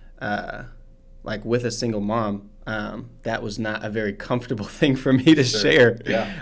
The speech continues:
Speaker 1: Obviously, once I got to teenage age and then she got remarried and, um, just adjusting to, uh, like, having a stepdad
Speaker 2: Mm.
Speaker 1: and talking to him about things. Like,
Speaker 2: Yeah.
Speaker 1: it was just a journey, um, for me to even,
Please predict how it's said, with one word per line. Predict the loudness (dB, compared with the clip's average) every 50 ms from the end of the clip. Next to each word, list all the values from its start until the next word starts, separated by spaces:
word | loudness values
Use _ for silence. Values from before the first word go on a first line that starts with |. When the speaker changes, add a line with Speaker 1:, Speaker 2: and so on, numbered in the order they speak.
| 0 4
Speaker 1:
Obviously, | 4 6 6 6 4 4 2 2
once | 2 2 2 2 2
I | 2 2
got | 2 0 0 0 -4 -6
to | -6 -4 -4
teenage | -4 -6 -4 0 2 2 2 2 0 -2 -2
age | -2 0 0 0 0 -2 -2 -4
and | -6 -4 -4
then | -4 -4 -6
she | -8 -6 -6 -4 -4
got | -2 -4 -4 -4
remarried | -6 -4 -2 -2 0 0 0 0 0 -2 -4 -6
and, | -8 -10 -12 -16 -18 -20 -20 -20 -20 -20 -20 -14 -10
um, | -8 -8 -8 -8 -10 -12 -14 -16 -16 -20 -14
just | -10 -8 -8 -8 -6 -6
adjusting | -6 -6 -4 -2 0 0 0 -2 -4 -4 -2 -2 -2 -4
to, | -4 -4 -4 -4 -4 -6 -10 -14 -18 -20 -20 -20 -16 -12
uh, | -10 -10 -10 -10 -12 -14 -16 -18 -20 -20 -20 -16 -16 -14 -16 -16 -20 -20 -14 -10
like, | -10 -10 -10 -12 -14 -20 -20 -16
having | -6 -4 -4 -2 -2 -4 -4
a | -6
stepdad | -4 -2 -2 -2 -2 -4 -6 -6 -6 -6 -8 -10 -14 -18 -18
Speaker 2:
Mm. | -16 -16 -16 -16 -16 -16 -10
Speaker 1:
and | -6 -4 -4 -4 -4 -8 -12 -16 -16 -14
talking | -6 -6 -6 -4 -2 -2 0
to | 0 0
him | 2 2 2
about | 2 2 0 -2 -4 -6 -8
things. | -8 -8 -8 -8 -10 -8 -8
Like, | -8 -6 -6 -6
Speaker 2:
Yeah. | -6
Speaker 1:
it | -6
was | -6 -8 -4
just | -4 -4 -4 -4 -4
a | -6 -8
journey, | -8 -6 -4 -4 -2 -2 0 -2 -2 -4 -6 -8 -14 -20 -20 -20 -20 -20 -16 -8
um, | -4 -4 -2 -2 -4
for | -6 -8 -6 -2
me | -2 0 0 0 -2
to | -4 -8 -10 -10 -8 -6
even, | -4 -4 -4 -4 -6 -8 -12